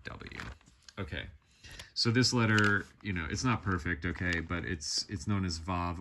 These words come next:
or Wa in Hebrew, and I think in printing, sometimes they just write it out with a straight line. Okay, so, so,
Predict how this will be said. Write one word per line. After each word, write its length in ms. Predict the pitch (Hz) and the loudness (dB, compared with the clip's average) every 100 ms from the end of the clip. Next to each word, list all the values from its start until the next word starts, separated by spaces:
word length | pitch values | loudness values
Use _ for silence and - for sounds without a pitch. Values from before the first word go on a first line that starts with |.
| - | -6
or 140 | 85 78 | -6 -4
Wa 380 | 82 80 82 92 98 - - - - - - | -2 -2 -2 -4 -6 -12 -18 -20 -20 -20 -4
in 160 | 98 98 | 0 2
Hebrew, 500 | 107 104 110 117 117 127 _ - - | 2 2 4 2 0 -4 _ -20 -6
and 280 | 90 90 82 | -2 -2 -2
I 40 | |
think 200 | - 82 | -4 -4
in 120 | 73 | -2
printing, 480 | 76 80 69 69 65 | -4 -4 -4 -4 -6
sometimes 440 | - - 76 73 65 | -6 -8 -6 -4 -4
they 60 | |
just 220 | 67 - | -8 -8
write 180 | 57 58 | -6 -6
it 100 | 50 | -4
out 180 | 58 - | -6 -6
with 140 | 73 | -10
a 200 | - 53 | -10 -8
straight 380 | - - 55 - | -8 -6 -8 -8
line. 260 | - - - _ - - - - - | -10 -10 -12 _ -20 -20 -20 -4 0
Okay, 280 | 113 - | 2 2
so, 880 | - - 139 131 127 127 123 123 120 - _ _ - | 4 6 8 10 10 8 8 6 4 -2 _ _ -14
so, 180 | - 110 | -2 2